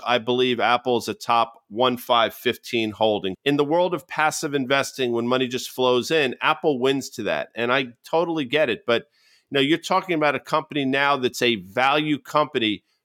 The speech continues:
trading with a valuation of a growth stock. And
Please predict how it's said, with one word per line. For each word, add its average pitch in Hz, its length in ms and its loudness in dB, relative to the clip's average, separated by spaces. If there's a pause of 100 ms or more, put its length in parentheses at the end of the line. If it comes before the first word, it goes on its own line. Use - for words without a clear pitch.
trading 143 340 0
with 131 160 -2
a - 60 -2
valuation 131 680 2
of 110 100 -2
a 110 120 0
growth 151 320 0
stock. 107 420 0
And 110 240 -4